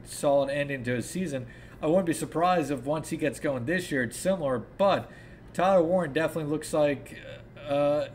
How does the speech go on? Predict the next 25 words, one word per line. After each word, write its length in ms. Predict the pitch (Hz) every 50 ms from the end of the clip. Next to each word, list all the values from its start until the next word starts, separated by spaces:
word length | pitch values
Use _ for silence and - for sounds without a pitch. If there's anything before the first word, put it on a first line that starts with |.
| - - - - - - - - - - -
he's 300 | - - 170 175 147 -
got 240 | 175 160 151 147
a, 280 | 143 143 143 151 156 - -
a 60 | 160
little 160 | 165 190 214 202
bit 100 | 196 190
of 80 | 165
a 60 | 143
head 220 | 120 147 160 151 -
start 360 | - - 175 160 147 107 -
this 180 | - 110 - -
season 300 | 135 127 117 120 120 120
on 280 | 120 120 120 117 113
Johnson. 520 | 107 117 113 117 117 110 - - 113 107 104 - - - - - - - -
Uh, 140 | - 117 113
probably 320 | 113 - 139 143 143 139 135
not 140 | 131 117
the 60 | 117 110
best 340 | 107 131 127 127 - -
way 280 | 117 113 120 120 123 123
to 260 | 123 - - 123 123
describe 500 | 123 120 110 - - - 127 117 120 110 110
that 180 | 113 110 -
situation, 640 | - - - 120 107 107 113 113 110 - - 107 104
but 160 | - 113 104